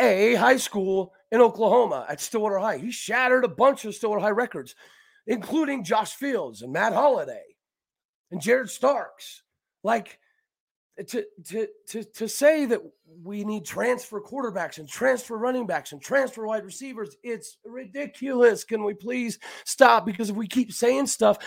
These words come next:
that's outlandishly inaccurate, we are gonna lose some of these guys. You know, you see somebody like an Ollie Gordon reading this crap, like, "Oh, we don't have any good running backs." Please recall that Texas offered that kid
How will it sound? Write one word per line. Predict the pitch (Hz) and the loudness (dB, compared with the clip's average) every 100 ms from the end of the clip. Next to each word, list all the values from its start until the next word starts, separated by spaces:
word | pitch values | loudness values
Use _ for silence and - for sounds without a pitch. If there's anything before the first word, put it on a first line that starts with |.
| - - | -6 0
that's | 208 - 214 | 0 2 4
outlandishly | 240 202 220 269 285 240 - 226 | 4 6 8 10 8 0 -6 -4
inaccurate, | 208 208 285 294 214 202 | -4 -2 -4 -2 -2 -2
we | 226 | -4
are | 208 262 302 | 0 4 4
gonna | 240 226 | 2 -2
lose | 233 320 339 - | 0 0 0 -2
some | 190 175 | -4 -4
of | |
these | 143 127 | -6 -10
guys. | 131 101 113 - - - - - | -10 -10 -14 -20 -20 -20 -10 -2
You | 247 | -2
know, | - - | -2 -8
you | 202 | -6
see | 254 277 | -4 -4
somebody | 262 262 254 | 0 0 2
like | 240 294 320 | 2 2 -2
an | 254 | -2
Ollie | 190 156 | -2 -4
Gordon | 139 127 101 87 _ _ | -8 -10 -12 -20 _ _
reading | 208 247 226 214 | -4 -2 0 -2
this | 185 - | -2 -6
crap, | - 170 117 165 | -2 0 0 -4
like, | 180 180 | -2 2
"Oh, | 208 | 2
we | 180 | 2
don't | 202 190 | 0 0
have | 196 | -2
any | 185 | -4
good | 180 | -2
running | 190 220 | 0 2
backs." | 220 233 - - - _ | 2 -2 -6 -20 -20 _
Please | - 240 269 254 | -2 0 0 -4
recall | 285 302 302 247 220 214 - - | -2 10 10 10 4 0 -8 -8
that | 185 | -4
Texas | 269 277 233 202 | -2 -2 -4 -4
offered | 214 240 226 170 | 0 0 0 -4
that | - | -4
kid | - 220 | -2 -2